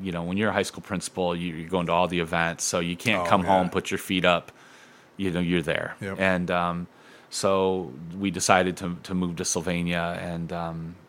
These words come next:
Speaker 1: you know, and, and made that commute, which cut off about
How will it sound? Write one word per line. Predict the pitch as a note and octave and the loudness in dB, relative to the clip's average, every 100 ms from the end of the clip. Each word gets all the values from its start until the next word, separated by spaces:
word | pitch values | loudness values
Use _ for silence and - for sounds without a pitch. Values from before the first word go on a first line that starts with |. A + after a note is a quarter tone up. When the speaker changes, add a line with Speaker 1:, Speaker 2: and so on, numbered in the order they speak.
| - | -12
Speaker 1:
you | F2+ | -8
know, | E2 D#2+ D#2 | -6 -6 -10
and, | F2 E2 F2 - F2 | -10 -10 -10 -16 -16
and | E2+ F2 E2 - - F2 | -14 -12 -14 -18 -16 -8
made | F2+ F#2+ | 0 2
that | F2+ E2+ - | 2 0 -2
commute, | F#2+ F2 E2 | -2 -2 -2
which | F2+ - - | -6 -6 0
cut | G2 F2+ | 4 6
off | E2+ F2 - | 6 4 0
about | E2+ D2 | -4 -4